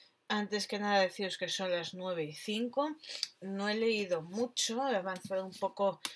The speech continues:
con la primera tanda que tenía del instituto, de Stephen King, que me deben quedar, ¿cuánto me quedará de esa primera tanda?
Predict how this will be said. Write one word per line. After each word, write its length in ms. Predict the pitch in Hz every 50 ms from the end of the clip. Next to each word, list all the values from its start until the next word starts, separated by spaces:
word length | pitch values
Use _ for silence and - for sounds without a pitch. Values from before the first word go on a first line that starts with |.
| - -
con 140 | - - 180
la 120 | 185 180 180
primera 400 | - 175 175 175 175 180 185 185
tanda 300 | - 185 185 180 185 180
que 100 | 170 160
tenía 360 | - - 175 180 180 180 170
del 140 | 170 165 160
instituto, 800 | 160 156 - - - 151 - - - 233 269 240 - - 285 302
de 120 | 294 226
Stephen 540 | - - - - 175 160 - - 165 160 -
King, 340 | - - - 220 240 285 285 285 _ _ _ _ - - - - - _ _
que 160 | - - 196 185
me 140 | 185 185
deben 260 | 180 180 185 190 190 190
quedar, 500 | - - 190 190 196 190 190 190 185 175 - - - - - - - - - _ _ -
¿cuánto 560 | - - 202 202 196 185 - _ - 196 180
me 160 | 180 180 170
quedará 400 | - 180 165 175 175 170 170 165
de 80 | 160 -
esa 220 | - - 190 180
primera 360 | - 170 175 180 180 180 175 175
tanda? 440 | - 208 220 233 247 254 262 269 247